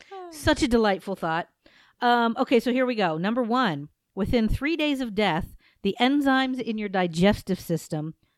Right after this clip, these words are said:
Speaker 2: start digesting your body.
Speaker 1: What?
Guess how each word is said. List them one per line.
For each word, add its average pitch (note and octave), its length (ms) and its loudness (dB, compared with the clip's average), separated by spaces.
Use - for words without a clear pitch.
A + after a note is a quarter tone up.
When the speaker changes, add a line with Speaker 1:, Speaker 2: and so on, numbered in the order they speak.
Speaker 2:
start G#3 380 4
digesting F3 580 -2
your F#3 100 -4
body. F#3+ 400 0
Speaker 1:
What? G3 1400 0